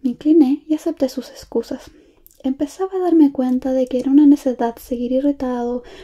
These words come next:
por la descortesía de un puñado de perros. Además, me molestaba servir de pasto a la diversión de mi compañero, ya que había notado que su humor daba un quiebro en tal sentido.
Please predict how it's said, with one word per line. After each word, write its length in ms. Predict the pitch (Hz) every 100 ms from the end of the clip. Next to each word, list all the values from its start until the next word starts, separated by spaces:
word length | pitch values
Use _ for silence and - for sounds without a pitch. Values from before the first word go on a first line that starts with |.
| -
por 160 | - 254
la 120 | 247
descortesía 680 | 240 - 240 - 240 - 254
de 80 | 277
un 120 | 277
puñado 340 | 254 240 240
de 100 | 233
perros. 460 | 233 240 233 - - _ _ - _ - _ _
Además, 540 | 254 240 254 269 - -
me 120 | 277
molestaba 600 | 294 302 320 - 359 349
servir 380 | - 302 262 262
de 140 | 247
pasto 420 | 240 254 - -
a 60 | 262
la 100 | 247
diversión 480 | 240 240 - - 247
de 80 | 247
mi 100 | 247
compañero, 600 | 240 226 233 254 294 - _ - _ _
ya 200 | 254 233
que 140 | 254
había 200 | 262 285
notado 480 | 311 311 262 240 240
que 160 | 247 254
su 140 | -
humor 320 | 302 240 233
daba 160 | 233 254
un 100 | 247
quiebro 440 | - 247 233 247
en 120 | 226 226
tal 160 | 233
sentido. 540 | 226 226 220 233 240